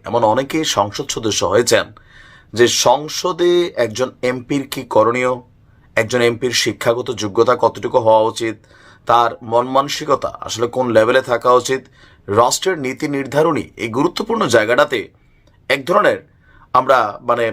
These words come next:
আহ, অস্থির অবস্থা দেখেছি বিগত আওয়ামী লীগ সরকারের সময়। আর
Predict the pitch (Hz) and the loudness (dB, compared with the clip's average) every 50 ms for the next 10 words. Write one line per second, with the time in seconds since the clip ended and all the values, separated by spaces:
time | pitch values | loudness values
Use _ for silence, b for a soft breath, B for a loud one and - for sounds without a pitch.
0 | 104 98 92 95 95 92 90 87 - - _ _ - 156 156 - - - - 202 | -4 -6 -4 -4 -2 -2 -4 -6 -8 -10 _ _ 2 2 2 2 0 -4 -2 2
1 | 185 160 135 127 117 - - 117 104 101 - 104 - - 95 82 - _ _ _ | 2 4 4 2 0 -4 -4 -4 -4 -6 -8 -6 -8 -8 -8 -10 -12 _ _ _
2 | _ _ _ - - 131 117 131 113 120 117 117 107 104 92 - b b b b | _ _ _ -18 -6 -2 -2 0 0 0 0 -2 -4 -6 -6 -10 b b b b
3 | b b 104 113 123 127 135 139 131 - - 117 98 - 95 87 87 - - - | b b 2 2 2 0 -6 -10 -8 -6 -4 -4 -4 -4 -4 -6 -6 -8 -8 -10
4 | 80 - - - - - _ _ _ _ _ b b b b b b b 113 120 | -10 -10 -12 -16 -18 -20 _ _ _ _ _ b b b b b b b 4 6
5 | 120 117 | 6 6